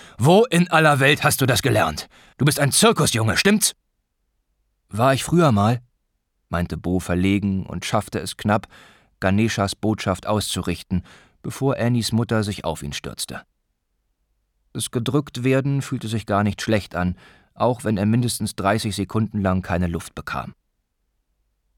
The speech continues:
Ein Familienvater aus einer der mittleren Reihen kippte seinen Popcornbecher aus und rief:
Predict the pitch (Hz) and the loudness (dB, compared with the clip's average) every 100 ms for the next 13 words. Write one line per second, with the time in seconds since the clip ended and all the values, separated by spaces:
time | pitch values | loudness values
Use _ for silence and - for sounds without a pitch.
0 | _ _ _ _ _ - 120 123 - 117 | _ _ _ _ _ -2 0 2 0 2
1 | 131 160 135 117 117 110 120 117 113 101 | 4 4 2 2 2 2 4 2 2 0
2 | - 110 117 101 95 123 117 98 98 95 | 0 0 2 2 2 2 0 0 0 2
3 | 101 110 95 85 - 131 - 104 98 92 | 2 2 0 -2 -2 -4 -4 -2 0 0
4 | 87 120 - 98 95 87 95 80 87 113 | 0 -2 -2 -2 -2 -2 0 0 0 -2
5 | - 104 - 113 104 | -4 -6 -2 -2 -2